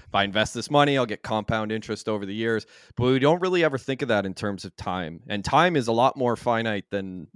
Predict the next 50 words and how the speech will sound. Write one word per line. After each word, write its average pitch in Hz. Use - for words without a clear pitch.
money 98
is. -
And 92
it's, -
it's 101
kind 123
of 131
funny 120
that 98
how, 101
how 117
easily 131
we 117
will 107
sort 110
of 92
spend 110
our 101
time 104
in 98
a 92
way 101
that's 90
kind 95
of 85
wasteful, 98
even 139
worse 123
than 98
money. 104
Like, 95
people 175
aren't 143
great 131
with 104
money, 107
but 90
I 101
think 123
people 123
are 107
even 104
worse 95
with 80
time 98
in 90
a 87
lot 64
of -
cases. -